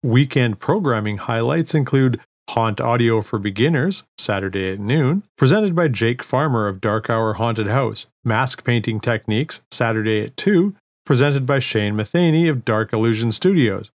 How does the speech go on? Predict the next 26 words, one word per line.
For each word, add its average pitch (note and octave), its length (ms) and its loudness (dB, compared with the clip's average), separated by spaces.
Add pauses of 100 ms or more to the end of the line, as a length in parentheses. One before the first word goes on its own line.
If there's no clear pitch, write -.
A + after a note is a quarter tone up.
(140)
Growing C3+ 440 2
Your G#2 180 2
Haunt-Related A#2+ 640 0
YouTube D3 420 2
Channel, A2 460 -4 (120)
Sunday E3+ 420 0
at G2+ 60 -2
eleven A2 380 0
A A2+ 160 0
M, D#3 300 -2 (240)
presented A#2+ 440 2
by A2+ 180 -2
Eduardo G#2+ 440 -2
Talbert E3 480 0
of G#2+ 100 0
Monster G#2 400 -2
Tutorials D#3+ 640 0
YouTube E3+ 340 2
channel, C#3 440 -2 (200)
and B2 220 4
Ghost, A#2+ 440 0 (200)
Global B2+ 440 2
Haunters C3+ 480 0
Optimal B2 540 0
Safety G#2+ 400 -2
Training, A#2 480 0